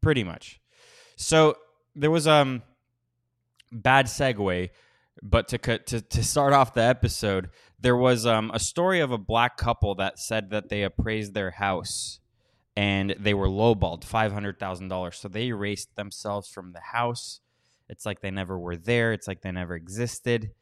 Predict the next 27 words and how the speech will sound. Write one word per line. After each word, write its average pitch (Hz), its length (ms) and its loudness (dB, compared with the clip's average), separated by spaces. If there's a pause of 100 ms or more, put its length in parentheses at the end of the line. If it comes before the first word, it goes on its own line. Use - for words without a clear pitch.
(180)
And 101 200 -4
then 101 140 -2
the 95 60 -6
price 113 380 -2
went 101 180 -4
up 104 160 -6 (320)
five 139 200 2
hundred 131 260 -4
thousand 107 300 -2
dollars, 98 560 -2 (220)
the 107 80 -4
appraisal. 95 460 -4 (840)
And 101 480 -2
that 110 480 2
proves 139 480 2
systemic 101 640 -4
racism. 95 840 -4 (1600)
Now, 107 380 4 (100)
I 113 120 2
think - 600 -4 (640)
they 127 240 2
are 120 160 4
onto 123 340 -2
something 90 600 -10 (320)
if 95 180 -8
it's 85 220 -12
true. 107 580 2